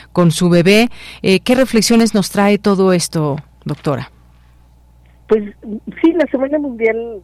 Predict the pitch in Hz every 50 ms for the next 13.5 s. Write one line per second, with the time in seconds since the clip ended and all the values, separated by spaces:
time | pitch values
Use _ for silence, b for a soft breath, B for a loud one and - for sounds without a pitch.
0 | - _ 165 160 151 165 160 170 170 - - 180 175 - 202 190 180 185 175 -
1 | 180 165 175 170 175 165 - 185 175 - - 160 156 _ - 165 160 147 160 160
2 | - - - 160 - 147 160 165 175 185 185 196 185 170 - 180 - - 147 151
3 | 156 151 151 - - _ 139 - - 143 143 165 175 170 170 175 180 175 175 165
4 | 175 170 - 190 202 214 196 190 180 - 208 - _ _ 190 190 175 160 - 185
5 | 175 208 254 - 185 185 190 202 190 - - 220 214 202 202 202 208 214 202 185
6 | 185 185 185 - _ _ _ - - - - 180 175 185 190 196 202 202 202 180
7 | 170 165 170 180 180 180 175 180 - - - 160 _ 175 175 175 185 190 - -
8 | 180 175 160 - _ _ _ _ _ _ _ _ _ _ _ - 190 196 233 269
9 | 277 277 262 269 262 294 277 - 262 202 - - 220 214 214 214 233 226 208 -
10 | 175 180 190 196 196 196 - - 202 196 185 - 214 220 220 - 208 - 175 165
11 | - _ 175 170 - - 220 233 - 269 226 - 214 196 - 202 202 - 220 208
12 | - - 156 - - 185 170 165 180 180 - 214 202 - 160 151 143 139 147 147
13 | 147 147 160 151 147 - 196 208 233 226